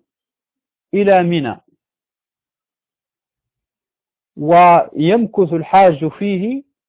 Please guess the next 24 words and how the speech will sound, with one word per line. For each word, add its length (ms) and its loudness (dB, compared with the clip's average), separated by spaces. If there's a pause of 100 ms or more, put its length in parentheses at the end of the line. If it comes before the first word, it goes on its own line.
(240)
بقية 800 -2 (380)
ذلك 420 0
اليوم 500 -2 (880)
ويبيت 580 0 (320)
تلك 240 -2
الليلة. 420 0 (1800)
فإذا 440 0
السنة، 680 -4 (720)
هذا 120 -2
ليس 220 -4
من 200 -6
الواجبات، 600 -6
لأنه 160 -14
ذكرنا 420 -4
الواجبات 640 -4
وذكرنا 420 -6
الشروط 380 -8
فيما 240 -12
قبل، 300 -6 (320)
وذكرنا 520 -4
أن 120 -6
هذا 260 -2
المبيت 480 -6 (380)
بمنى 460 -6